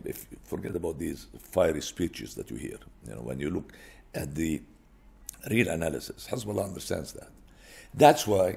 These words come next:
they are hoping that this parliament can be a parliament that they can actually control, which I don't think they can, but, you know, control, or this is what the Saudis now, as you've noticed, they're coming back, Alul-, Alaula and all of this, you know, coming back, because each one now realizes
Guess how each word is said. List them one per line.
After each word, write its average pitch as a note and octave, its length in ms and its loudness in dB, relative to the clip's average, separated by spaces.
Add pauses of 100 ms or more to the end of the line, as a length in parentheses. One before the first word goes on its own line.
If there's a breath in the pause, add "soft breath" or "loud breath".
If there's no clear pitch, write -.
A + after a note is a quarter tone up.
they F2 160 2
are E2+ 140 4
hoping - 520 2 (460 loud breath)
that D2+ 340 2
this - 380 2
parliament D#2+ 540 0 (200)
can F2+ 220 -2
be A2 240 -2
a - 40 -2
parliament G2+ 480 -2
that E2+ 180 -4
they E2+ 100 0
can F2 300 -4
actually F2 340 -4
control, E2+ 400 -2
which F2 220 -4
I - 20 -4
don't D#2 180 -4
think D2+ 140 -6
they C2 140 -4
can, - 420 -4
but, A1 180 -4
you - 60 -4
know, C2+ 120 -6
control, E2+ 640 -2
or C2 180 -2
this F2 200 -8
is F2+ 60 -4
what D#2+ 160 0
the D#2 60 -8
Saudis A2 440 -4
now, C2+ 180 -6 (380 loud breath)
as - 160 -2
you've D#2+ 100 -2
noticed, E2 340 -4
they're C#2+ 120 2
coming D#2 300 -2
back, D#2 320 -2 (100)
Alul-, B1+ 500 -2
Alaula C#2+ 480 2
and C#2 120 -10
all D2+ 120 -4
of D2+ 60 -6
this, D#2 220 -8
you C#2 100 -2
know, B1+ 120 -8
coming C#2 240 -6
back, D2 260 -2 (360 loud breath)
because A2 380 4
each G#2 260 4
one C#3 200 4
now A2 120 -2
realizes G#2+ 680 -4